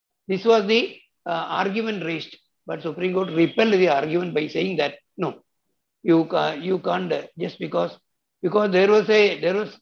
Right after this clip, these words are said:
though it is an omnibus charge, it was an offence of cheating committed pursuant to a criminal conspiracy. Therefore, the conspiracy binds all those transactions. The conspir-, it is all done in pursuance of the criminal conspiracy committed by all the accused together.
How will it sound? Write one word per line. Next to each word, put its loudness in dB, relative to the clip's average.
though 4
it -2
is -2
an -4
omnibus -4
charge, -2
it -10
was 0
an -2
offence -4
of -4
cheating -4
committed -4
pursuant 2
to 4
a -2
criminal 0
conspiracy. -6
Therefore, -2
the 0
conspiracy 0
binds 2
all 2
those -2
transactions. -6
The -6
conspir-, -2
it -6
is 0
all 0
done 0
in -2
pursuance 2
of 2
the -4
criminal 2
conspiracy -2
committed -4
by -4
all -2
the -6
accused -10
together. -8